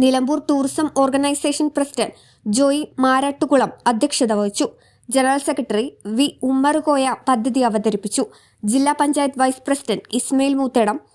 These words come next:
നിലമ്പൂർ ബ്ലോക്ക് പഞ്ചായത്ത് പ്രസിഡന്റ് പി പുഷ്പവല്ലി, വണ്ടൂർ ബ്ലോക്ക് പഞ്ചായത്ത് പ്രസിഡന്റ് ഹസ്കർ ആമയൂർ, കാളികാവ്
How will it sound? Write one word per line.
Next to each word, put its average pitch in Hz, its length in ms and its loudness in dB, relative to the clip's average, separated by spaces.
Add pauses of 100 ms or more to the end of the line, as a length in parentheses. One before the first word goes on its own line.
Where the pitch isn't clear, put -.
(280)
നിലമ്പൂർ 285 460 2
ബ്ലോക്ക് 294 260 0
പഞ്ചായത്ത് 285 420 0
പ്രസിഡന്റ് 285 440 -2
പി 285 80 2 (100)
പുഷ്പവല്ലി, 262 580 0 (480)
വണ്ടൂർ 277 440 2
ബ്ലോക്ക് 294 260 0
പഞ്ചായത്ത് 285 400 0
പ്രസിഡന്റ് 302 400 -2 (300)
ഹസ്കർ - 420 0 (180)
ആമയൂർ, 233 400 2 (420)
കാളികാവ് 285 520 2